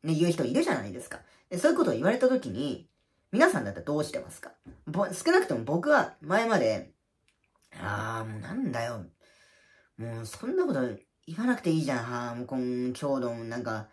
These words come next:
一日アルバイトのモチベ下がるわ」みたいな感じで、結構バッと入ってました。うん。でも、その、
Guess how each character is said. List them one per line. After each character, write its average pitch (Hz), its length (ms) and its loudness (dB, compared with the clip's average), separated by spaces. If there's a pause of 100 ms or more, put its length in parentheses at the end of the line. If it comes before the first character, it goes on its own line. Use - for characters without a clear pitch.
(300)
一 127 200 -6
日 123 440 2
ア 127 80 2
ル 131 80 -2
バ 131 140 2
イ 127 80 0
ト 135 60 -4
の 117 80 -4
モ 117 120 -4
チ 123 140 -6
ベ 123 120 0
下 - 200 -10
が 165 100 4
る 175 80 6
わ」 135 180 4
み 101 80 -8
た - 60 -8
い 104 40 -6
な 113 60 -10
感 175 220 -2
じ 165 80 -4
で、 190 320 4 (280)
結 254 140 0
構 165 100 0
バ 143 160 4
ッ - 100 -2
と 196 80 4
入 185 160 6
っ - 40 2
て - 120 -4
ま - 100 -6
し - 100 -14
た。 - 160 -12 (140)
う 123 80 -4
ん。 110 240 -6 (160)
で 277 100 10
も、 190 340 6 (540)
そ - 160 -2
の、 277 200 2